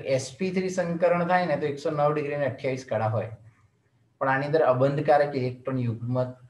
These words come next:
છે, માટે બંધકોણ ઘટીને કેટલો થઈ જાય? તો એકસો ને સાત. આગળ શીખ્યા તેમ. એચ ટુ ઓ ની અંદર પણ એસ પી થ્રી સંકરણ છે. એની અંદર પણ બંધકોણ એકસો નવ ડિગ્રી અને અઠ્યાવીસ કડા હોવો જોઈએ.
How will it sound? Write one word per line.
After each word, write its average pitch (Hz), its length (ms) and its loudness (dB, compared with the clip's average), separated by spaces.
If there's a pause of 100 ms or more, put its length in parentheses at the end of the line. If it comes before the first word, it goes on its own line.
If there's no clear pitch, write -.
(220)
છે, 123 380 -2
માટે 113 380 -4
બંધકોણ 120 540 0
ઘટીને 120 360 -2
કેટલો 143 240 -2
થઈ 113 200 -4
જાય? 110 180 -2
તો 110 80 -6
એકસો 107 280 -8
ને 110 120 -2
સાત. - 280 -6 (320)
આગળ 117 220 -2
શીખ્યા 107 320 -8
તેમ. 104 180 -10 (800)
એચ 127 180 2
ટુ 175 280 -4
ઓ 175 60 4
ની 175 160 0
અંદર 175 360 4
પણ 170 360 4
એસ 143 220 -4
પી 156 160 -4
થ્રી 151 140 -4
સંકરણ 117 560 -2
છે. 107 160 -12 (440)
એની 135 300 -2
અંદર 160 220 4
પણ 160 180 2
બંધકોણ 147 380 2
એકસો 143 240 -2
નવ 143 220 0
ડિગ્રી 139 240 0
અને 139 120 -4
અઠ્યાવીસ 135 360 -4
કડા 127 200 4
હોવો 117 360 0
જોઈએ. 104 420 -6